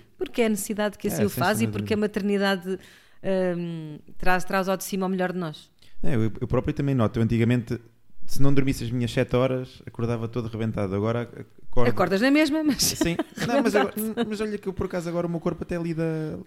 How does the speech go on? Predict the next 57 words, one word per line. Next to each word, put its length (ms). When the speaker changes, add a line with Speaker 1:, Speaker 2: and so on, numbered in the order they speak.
Speaker 1:
tem 120
lidado 280
bem 100
com 120
isso. 180
E 20
a 20
minha, 140
acima 260
de 60
tudo, 180
não 100
é, 240
não 80
é 60
tanto 200
o 40
corpo, 240
não 80
é? 60
A 40
cabeça 380
é 20
que 60
con-, 200
convém 220
estar 200
a 40
funcionar, 360
porque 180
o 60
corpo 240
mais 140
café, 260
menos 160
café, 320
anda 160
para 120
a 20
frente. 260
Speaker 2:
<laughs> 240
Speaker 1:
Agora 200
a 40
cabeça, 400
Speaker 2:
Pois 240
é, 140
pois 220
Speaker 1:
a 40
Speaker 2:
é. 20
Speaker 1:
nossa 200
criatividade 560
pode 160
não 60
estar 220
igual. 300
Speaker 2:
Pois 180
é. 160